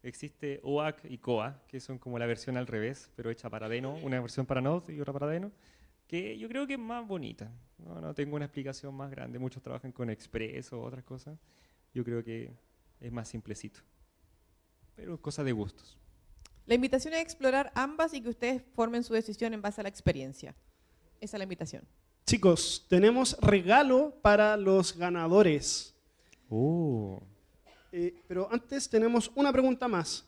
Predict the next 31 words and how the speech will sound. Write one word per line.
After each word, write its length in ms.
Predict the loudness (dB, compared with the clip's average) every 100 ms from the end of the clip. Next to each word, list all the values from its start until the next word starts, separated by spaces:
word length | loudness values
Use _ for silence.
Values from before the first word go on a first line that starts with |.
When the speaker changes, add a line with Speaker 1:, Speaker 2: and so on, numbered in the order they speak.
| _ _ _ 0
Speaker 1:
¿Los 100 | 8
Speaker 3:
¿Qué 60 |
Speaker 1:
podemos 220 | 10 10 6
a-, 40 |
Speaker 3:
opinan? 180 | 4 0
Speaker 1:
los 100 | 0
podemos 240 | 2 2
hacer 200 | -2 -6
pasar 300 | -12 -14 -12
a 40 | -10
los 100 | -8
Speaker 3:
Por 100 | 2
Speaker 1:
ganadores? 260 | 4 4
Speaker 3:
supuesto, 240 | 2 -4 -4
pero 120 | -4 -4
Speaker 1:
Pregunto. 100 | -8
Speaker 3:
un-, 300 | -16 -8 -4
Speaker 1:
Ya. 60 | -2 -2
Speaker 3:
una 120 | -2
cosa 160 | -2 -2
a 20 |
la 60 | -4
vez. 280 | -6 -10 -18 _ _ -6
Speaker 2:
Ya. 140 | -4
Speaker 1:
Usted, 220 | -2 -4
usted 200 | -2 0
manda. 300 | 2 2 2 -2 -10 _ _ -6
Speaker 2:
La 160 | 0
pregunta 680 | 2 2 0 -2 -4 -4 -4
dijo 440 | -6 -8 -12 -8
Speaker 3:
Es, 280 | -4 -4 -6